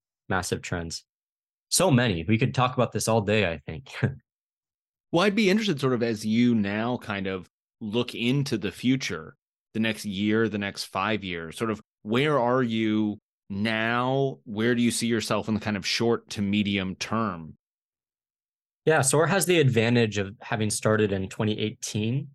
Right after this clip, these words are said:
Speaker 1: So we've actually been running this program for years. We have gone through tons of iterations. We have incredible backers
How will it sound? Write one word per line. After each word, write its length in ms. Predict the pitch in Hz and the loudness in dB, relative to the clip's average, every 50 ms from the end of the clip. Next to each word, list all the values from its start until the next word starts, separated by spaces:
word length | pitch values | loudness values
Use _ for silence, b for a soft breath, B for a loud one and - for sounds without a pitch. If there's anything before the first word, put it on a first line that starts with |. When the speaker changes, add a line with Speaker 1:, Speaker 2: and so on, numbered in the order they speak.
| _ _ | _ _
Speaker 1:
So 260 | - - - 110 101 101 | -12 -6 -2 -2 -2 0
we've 260 | 101 113 117 113 104 | 0 2 2 2 2
actually 340 | 107 101 101 - - 113 107 | 0 0 -2 -2 -2 -2 -2
been 160 | 101 101 98 | -2 -2 -4
running 240 | 95 95 95 95 95 | -2 -2 -2 -2 -4
this 120 | 92 92 | -4 -6
program 680 | - - - 101 95 92 92 92 95 92 90 90 - - | -6 -2 -2 0 0 0 -2 -2 -4 -6 -8 -8 -10 -12
for 340 | - - - 107 110 117 123 | -12 -4 0 2 4 4 4
years. 600 | 120 107 104 104 104 101 98 95 98 98 92 90 | 4 4 4 4 4 4 4 2 2 0 -2 -4
We 140 | 85 90 87 | -6 -6 -4
have 200 | 87 87 87 87 | -4 -4 -4 -2
gone 280 | - 98 95 92 95 92 | -2 0 0 0 -2 -4
through 240 | - - 90 85 - | -4 -4 -4 -4 -4
tons 380 | - - - 120 120 123 123 | -8 -4 0 2 4 4 6
of 100 | 127 120 | 6 6
iterations. 720 | 113 117 113 104 98 95 92 92 - 101 95 92 90 87 | 6 6 6 4 4 4 2 0 -2 -4 -6 -6 -6 -4
We 140 | 90 95 92 | -2 -2 0
have 240 | 92 92 92 87 - _ _ _ _ _ _ | 0 0 0 -2 -4 _ _ _ _ _ _
incredible 840 | - 107 110 110 - - 110 110 110 110 110 110 107 104 95 98 104 104 | -2 0 0 0 2 2 2 4 4 4 6 6 6 6 4 2 0 -4
backers 840 | 104 95 107 95 90 90 - - 120 131 151 185 196 - - - | -4 -2 0 0 0 0 0 2 2 2 2 2 0 -2 -6 -8